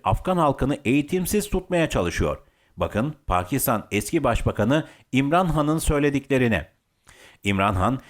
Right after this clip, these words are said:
kızların okula gitmemesinin sebebi olarak kültür ve gelenekleri işaret ediyordu. Evet ve bu doğru değil.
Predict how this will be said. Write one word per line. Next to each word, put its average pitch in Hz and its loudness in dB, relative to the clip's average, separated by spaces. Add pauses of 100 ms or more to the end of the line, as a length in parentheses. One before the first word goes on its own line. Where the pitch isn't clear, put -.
(140)
kızların 139 2
okula 135 2
gitmemesinin 139 2
sebebi 123 2
olarak 120 0
kültür 175 2
ve 170 4
gelenekleri 165 2
işaret 135 2
ediyordu. 76 0 (240)
Evet 101 -2 (120)
ve 117 2
bu 147 -2
doğru 107 2
değil. 78 0